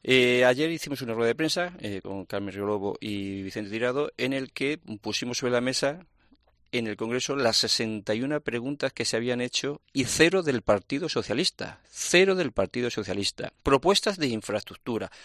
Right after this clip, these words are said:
propuestas de bienestar social, propuestas como el tema del agua, de la Confederación Hidrográfica del Tajo, que afectan a mucho, a muchos, eh, a muchas poblaciones. Nosotros no hemos escatimado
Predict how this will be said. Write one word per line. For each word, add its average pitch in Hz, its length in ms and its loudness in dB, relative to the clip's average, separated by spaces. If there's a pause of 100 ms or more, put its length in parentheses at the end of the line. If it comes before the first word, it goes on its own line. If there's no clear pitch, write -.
(120)
propuestas 180 640 2
de 147 100 4
bienestar 117 380 0
social, 104 560 0
propuestas 143 720 0
como 98 240 -6
el 92 80 -14
tema 104 340 -4 (160)
del 107 160 4
agua, 135 340 6
de 120 140 -6
la 98 80 -10
Confederación - 480 -8
Hidrográfica 101 380 -6
del 113 120 -6
Tajo, 151 380 2 (320)
que 135 260 -2
afectan 117 500 -4
a 113 60 -10
mucho, 107 360 -4
a 113 100 -4
muchos, 110 440 -6
eh, 104 320 0
a 101 40 -2
muchas 110 240 -4
poblaciones. 101 560 -2 (320)
Nosotros 165 480 -2
no 156 260 -2
hemos 156 420 -2
escatimado 123 840 2